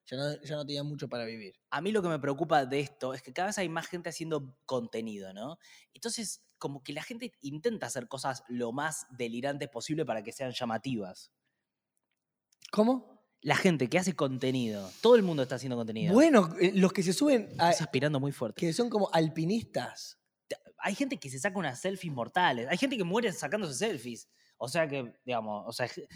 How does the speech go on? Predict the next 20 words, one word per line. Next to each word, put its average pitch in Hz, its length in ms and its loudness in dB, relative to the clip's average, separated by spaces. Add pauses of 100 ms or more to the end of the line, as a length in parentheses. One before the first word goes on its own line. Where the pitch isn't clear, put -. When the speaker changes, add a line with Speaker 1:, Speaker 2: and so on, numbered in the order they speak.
(140)
Speaker 2:
estás 190 260 -2
intentando 175 580 4 (140)
Speaker 1:
Claro. 123 380 -6 (200)
Speaker 2:
hacer 170 480 8
cosas 151 480 8
Speaker 1:
Vértigos, 131 140 8
Speaker 2:
arriesgadas. 165 760 8
Speaker 1:
vértigos. 120 560 -6
Speaker 2:
Eh, 110 360 4
vértigos, 131 560 6
sí, 127 200 0
sí, 117 180 -2
Speaker 1:
Van 185 140 6
Speaker 2:
sí, 185 40 0
Speaker 1:
con 160 120 4
Speaker 2:
sí. 147 40 6
Speaker 1:
la, 131 380 2
con 131 180 -6
la 123 100 -4
GoPro. 151 680 2